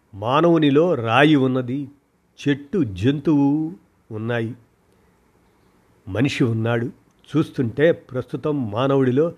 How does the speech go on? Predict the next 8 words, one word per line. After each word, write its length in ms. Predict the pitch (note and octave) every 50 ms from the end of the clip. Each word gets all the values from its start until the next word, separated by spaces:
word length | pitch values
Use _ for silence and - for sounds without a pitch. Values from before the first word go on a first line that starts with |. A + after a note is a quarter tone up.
| _ _ _ _ _ _ _ -
రాయి, 600 | F#2+ G2+ A2+ B2 C3 C3 B2+ C3 C3+ B2+ A#2+ - - -
చెట్టు, 440 | B2 A2+ - _ _ C#3 C3+ C3 B2
జంతువు 520 | G#2+ F#2 G#2 A#2+ B2+ C3 B2+ C#3+ C3+ C3
మాత్రమే 540 | C3 C3 C#3 D#3 D#3 - - E3+ D#3+ D#3+ D3+
కనిపిస్తున్నాయి. 640 | A#2+ B2+ A#2 A2+ A2 C3 A#2 - _ - A2 A2+ A2
కాబట్టి 540 | A2 - G#2 G2+ G#2 A2 G2 - - E3+ E3 D#3 _ _ _ _ _ _ _ _ _ _ _ _ _ _
మానవులోని, 880 | F#2+ F#2+ G2 G#2+ A#2+ C#3 D#3+ F#3 F#3 F3 E3+ E3 E3+ F#3+ G3+ G3+ D#3+ - - _ _ _ _ _ _ _ _ _ _ _ _
మానవునిలోని 1000 | G2+ G2 A2+ C3 D3 E3 F3 F3+ E3+ E3+ D#3+ D#3 D3 D3 E3 G#3 G3+ F3 D#3